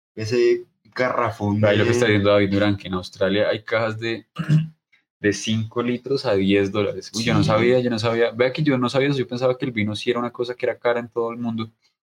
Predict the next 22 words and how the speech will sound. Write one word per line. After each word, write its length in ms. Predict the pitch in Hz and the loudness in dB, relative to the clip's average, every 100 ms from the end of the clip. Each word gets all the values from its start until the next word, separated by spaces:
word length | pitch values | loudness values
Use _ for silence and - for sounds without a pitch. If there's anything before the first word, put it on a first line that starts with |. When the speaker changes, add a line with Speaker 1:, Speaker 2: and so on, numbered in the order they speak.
| _ _ _ _ _ | _ _ _ _ _
Speaker 2:
No, 180 | 101 104 | 0 2
re 100 | 107 | 2
ignorante, 380 | 104 92 90 85 | 2 2 0 -2
como 180 | 85 - | 0 2
yo 80 | 98 | 2
no 60 | 92 | 4
he 20 | |
Speaker 1:
No. 40 | |
Speaker 2:
viajado. 500 | 95 98 101 90 92 - | 4 2 2 -2 -4 -14
No 160 | - 101 | -6 -4
sé 120 | 113 | -4
un 100 | 101 | -6
culo 260 | 95 98 98 | -4 -2 0
de 100 | 95 | -2
nada. 240 | 87 90 98 _ _ _ _ _ _ - - - - | -6 -12 -20 _ _ _ _ _ _ -20 -20 -18 -2
Moscato 480 | 107 101 104 101 117 | 0 2 0 2 2
a 60 | |
cinco 400 | 120 120 107 107 | 2 -2 -2 -2
mil, 240 | 98 98 101 | 0 0 -2
pero 160 | 110 | -2
esa 180 | 98 101 | 0 0
mierda. 400 | 98 104 104 - | 0 0 -2 -6